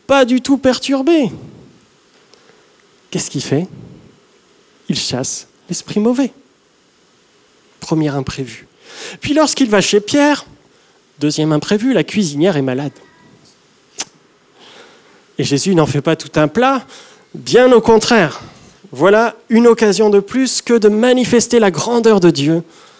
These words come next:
à travers une guérison. Puis la nuit arrive, et là encore,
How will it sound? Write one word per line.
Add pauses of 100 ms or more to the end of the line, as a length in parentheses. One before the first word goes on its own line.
(380)
à
travers (260)
une
guérison. (2000)
Puis
la
nuit
arrive, (800)
et
là
encore,